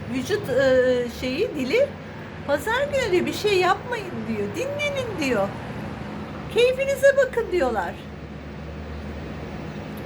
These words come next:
Oldu. Oldu. Mama kaplarını kim yıkacak?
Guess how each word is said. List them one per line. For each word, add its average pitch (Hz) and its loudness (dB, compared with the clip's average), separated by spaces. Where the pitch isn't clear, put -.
Oldu. 494 8
Oldu. 480 6
Mama 453 4
kaplarını 508 4
kim 508 -2
yıkacak? 440 4